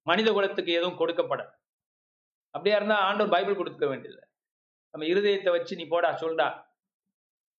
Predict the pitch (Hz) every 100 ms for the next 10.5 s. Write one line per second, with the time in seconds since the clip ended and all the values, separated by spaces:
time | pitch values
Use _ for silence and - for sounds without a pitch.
0 | _ _ 175 185 190 175 160 160 160 165
1 | 160 156 147 139 151 123 - _ _ _
2 | _ _ _ _ _ - 143 151 - -
3 | _ _ _ _ _ _ _ _ _ _
4 | _ _ 123 151 156 165 170 170 151 135
5 | 156 139 120 131 - _ _ _ _ _
6 | _ - 127 139 139 160 123 - _ _
7 | _ _ _ _ _ _ 131 131 131 170
8 | 185 180 151 120 - 170 190 - - 156
9 | 147 135 135 143 147 117 113 - _ _
10 | _ _ - 143 139